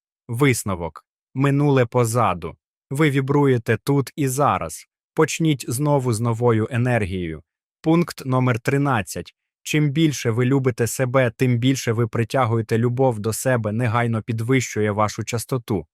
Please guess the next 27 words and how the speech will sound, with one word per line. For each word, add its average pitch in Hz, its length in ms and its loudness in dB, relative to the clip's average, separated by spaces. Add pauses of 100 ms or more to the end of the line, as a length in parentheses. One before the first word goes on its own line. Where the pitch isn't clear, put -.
(400)
Один 151 340 2
чоловік 143 600 0
завжди 120 400 0
ставив 117 500 0
інших 131 420 -2
вище 113 380 0
за 117 140 0
себе. 90 480 -2 (340)
В - 80 -20
той 147 220 4
день, 131 360 2
коли 127 280 2
він 120 180 2
почав 120 360 0
обирати 123 520 0
себе, 113 460 0
все 123 280 -2
змінилося. 107 760 -2 (340)
Він 180 220 4
отримав 139 460 2
пропозицію, 123 960 0
потім 156 360 2
можливість, 123 800 0
потім 139 420 0
дві, 117 340 0
потім 123 460 -2
три. 101 360 -2